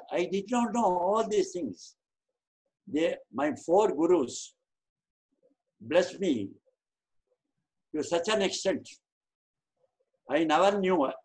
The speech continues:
as a boy. Even before about twenty years,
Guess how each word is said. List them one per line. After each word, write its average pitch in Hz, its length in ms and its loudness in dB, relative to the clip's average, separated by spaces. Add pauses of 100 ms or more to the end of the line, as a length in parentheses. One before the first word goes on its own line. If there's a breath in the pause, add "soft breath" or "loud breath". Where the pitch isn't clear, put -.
as 139 120 -2
a 143 80 0 (140)
boy. 123 380 2 (1040)
Even 214 420 0
before 185 360 4
about 185 280 4
twenty 170 240 -4
years, 196 320 4